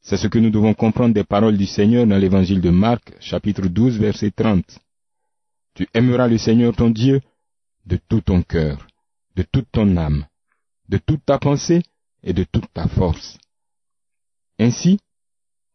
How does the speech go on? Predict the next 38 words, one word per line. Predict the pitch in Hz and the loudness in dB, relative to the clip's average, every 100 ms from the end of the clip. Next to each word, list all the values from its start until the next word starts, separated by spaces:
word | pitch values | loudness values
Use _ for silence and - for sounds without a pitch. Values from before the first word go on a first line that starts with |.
| - | -2
comme | 180 208 | 2 2
l'animal | 113 101 101 101 | 2 2 2 0
sacrifié | - 110 - 104 127 | -2 -4 -2 0 2
à | 113 | 2
Dieu | 107 156 | 2 0
dans | 135 | 2
l'Ancien | 110 107 120 | 0 0 0
Testament, | 104 98 101 107 160 - _ _ _ _ _ _ | -2 -2 0 0 0 -6 _ _ _ _ _ _
le | - 95 | -6 -6
croyant | - 131 147 165 | 0 0 2 0
se | 135 | -2
considère | 101 98 98 104 113 | -2 -2 0 0 0
comme | - 107 107 _ | 2 0 0 _
inexistant, | 127 131 110 104 95 - 78 67 _ _ _ _ _ _ _ _ | 0 0 0 -4 -6 -6 -6 -6 _ _ _ _ _ _ _ _
insensible | 131 135 113 107 - 76 78 - _ _ | -2 0 -2 -2 -6 -8 -10 -20 _ _
et | 90 | 0
mort | 85 90 117 117 117 | 2 4 2 0 -2
à | 85 | -8
tout | - 143 | -4 -2
ce | 170 143 | 0 -2
qui | - | 0
n'est | 139 | 0
pas | 117 143 | 0 0
la | 127 | 0
célébration | - 127 120 123 113 131 | 0 0 0 0 0 0
du | 104 | 0
plaisir | - 101 107 104 | 0 0 2 2
de | 95 | 0
Dieu, | 92 143 151 _ _ _ _ _ - | 0 -2 -2 _ _ _ _ _ -6
pour | 92 | -2
lequel | 92 87 110 98 | -2 0 0 2
il | 90 | 2
a | 87 | 0
été | 82 90 | -2 -6
séparé | - 98 90 92 95 | -2 -4 -2 -2 0
de | 87 | -2
ses | 85 | -4
semblables | 85 90 95 110 110 | -4 0 2 2 0